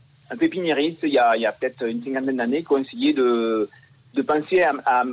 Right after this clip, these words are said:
à élaborer un, un cépage plutôt emblématique au niveau de la Chalosse.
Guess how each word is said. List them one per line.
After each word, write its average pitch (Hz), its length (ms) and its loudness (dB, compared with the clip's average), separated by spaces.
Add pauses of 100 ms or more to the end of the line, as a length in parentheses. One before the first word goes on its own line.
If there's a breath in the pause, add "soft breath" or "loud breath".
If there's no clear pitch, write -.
à 123 100 2
élaborer 147 420 2
un, 151 260 0
un 139 120 -2
cépage 165 420 0
plutôt 139 280 -4
emblématique 151 640 0
au 160 100 4
niveau 147 240 -2
de 156 80 4
la 147 100 4
Chalosse. 135 440 0